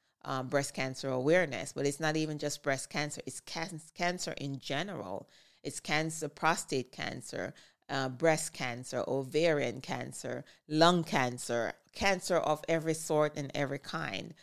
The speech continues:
So, uh, some things that are, are, are difficult on families and loved ones, whether someone is,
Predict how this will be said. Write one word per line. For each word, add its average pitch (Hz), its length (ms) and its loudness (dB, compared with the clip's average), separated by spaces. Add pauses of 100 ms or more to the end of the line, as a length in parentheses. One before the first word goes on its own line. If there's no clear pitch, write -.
(220)
So, 165 600 6 (360)
uh, 147 200 8
some 196 280 2
things 180 280 0
that 165 320 2
are, 156 420 2
are, 147 240 -6 (100)
are 151 140 0
difficult 143 800 -6
on 135 180 -4
families 147 640 -6
and 135 160 -6
loved 180 240 -4
ones, - 360 -16 (320)
whether 165 240 2
someone 160 420 -2
is, 151 240 -4